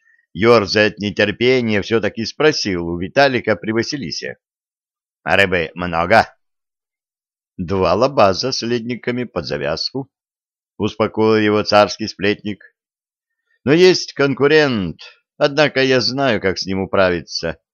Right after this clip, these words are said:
Он еще и на нас поработает». «Понял», расплылся Гордон,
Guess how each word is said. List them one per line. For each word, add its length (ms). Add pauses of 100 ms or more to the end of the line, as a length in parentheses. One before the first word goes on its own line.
Он 220
еще 320
и 120
на 140
нас 500
поработает». 640 (1080)
«Понял», 840 (600)
расплылся 640
Гордон, 580